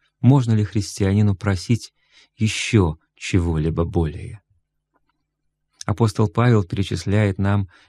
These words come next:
неоценимые сокровища, которые мы можем получить от пребывания в нас Святого Духа. Он пишет в послании к Галатам:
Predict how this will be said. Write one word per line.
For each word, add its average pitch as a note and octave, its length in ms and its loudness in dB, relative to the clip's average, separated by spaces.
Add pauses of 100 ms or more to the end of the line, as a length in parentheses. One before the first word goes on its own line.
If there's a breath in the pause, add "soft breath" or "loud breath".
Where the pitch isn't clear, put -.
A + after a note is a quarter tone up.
неоценимые G2 800 2
сокровища, F#2 800 -2
которые F#2 380 -4
мы F2+ 120 0
можем F2+ 340 -2
получить F2+ 640 -6 (240 loud breath)
от G2+ 200 -6
пребывания F#2 520 2
в F2+ 60 0
нас F2+ 240 -2
Святого F2+ 460 -4
Духа. F2 440 -6 (600 loud breath)
Он G#2+ 180 2
пишет A2+ 300 -2
в - 100 -20
послании G#2 460 0
к G2+ 120 0
Галатам: F#2 640 2